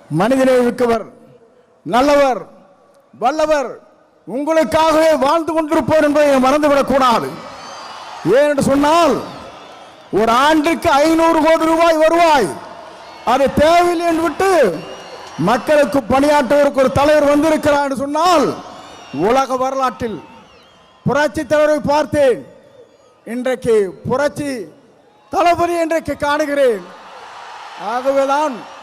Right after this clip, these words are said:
மக்கள் இங்கே திரண்டிருக்கிறார்கள். என்னை பொறுத்தவரையிலும் இது தீர்ப்பளிக்கிற கூட்டம். தீர்ப்பளிக்கிற கூட்டம் மட்டுமல்ல,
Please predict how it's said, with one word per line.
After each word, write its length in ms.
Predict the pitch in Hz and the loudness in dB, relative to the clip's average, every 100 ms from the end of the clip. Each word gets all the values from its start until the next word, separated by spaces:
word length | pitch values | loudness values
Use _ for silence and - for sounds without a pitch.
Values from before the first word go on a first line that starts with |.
| - - 170 | -20 -20 -12
மக்கள் 300 | 214 220 262 247 | -12 -10 -8 -4
இங்கே 180 | 226 202 160 - | -2 -2 -6 -10
திரண்டிருக்கிறார்கள். 840 | 247 262 233 233 240 214 196 151 - - - - _ _ _ - 135 | -8 -6 -6 -6 -6 -6 -8 -12 -20 -20 -20 -20 _ _ _ -12 -6
என்னை 180 | 240 254 233 | -2 -2 -2
பொறுத்தவரையிலும் 760 | 269 294 302 294 294 294 285 165 - - _ _ _ _ _ _ _ | 0 0 0 0 0 -2 -4 -4 -14 -20 _ _ _ _ _ _ _
இது 260 | 165 214 233 220 185 190 - - - _ _ _ - | -8 -2 0 0 -2 -12 -20 -20 -20 _ _ _ -10
தீர்ப்பளிக்கிற 680 | 240 294 - 262 262 262 247 226 | -4 -4 -2 -2 -2 -2 -6 -4
கூட்டம். 360 | 262 - 226 - - - _ - _ _ _ _ - | -8 -6 -8 -8 -20 -20 _ -20 _ _ _ _ -12
தீர்ப்பளிக்கிற 680 | 277 302 302 302 302 302 294 262 | -6 -4 -4 -2 -2 -2 -4 -2
கூட்டம் 300 | 302 302 302 | -4 -2 -4
மட்டுமல்ல, 360 | 294 294 285 | -4 -6 -4